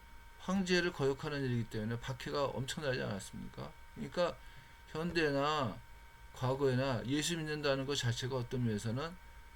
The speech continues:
그 사람들에게는, 어, 죄로 작용할 수 있는 근거가 된다고 하는 겁니다. 그럼에도 불구하고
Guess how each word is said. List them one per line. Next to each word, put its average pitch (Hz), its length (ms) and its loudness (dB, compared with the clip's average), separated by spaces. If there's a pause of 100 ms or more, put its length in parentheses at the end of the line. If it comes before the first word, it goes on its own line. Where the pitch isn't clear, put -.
그 131 120 2
사람들에게는, 147 920 4 (500)
어, 92 240 -6 (540)
죄로 147 760 4 (440)
작용할 143 460 2
수 127 160 -4
있는 127 220 0
근거가 139 400 2
된다고 113 480 2
하는 110 140 -2
겁니다. - 260 -10 (280)
그럼에도 135 440 0
불구하고 120 840 2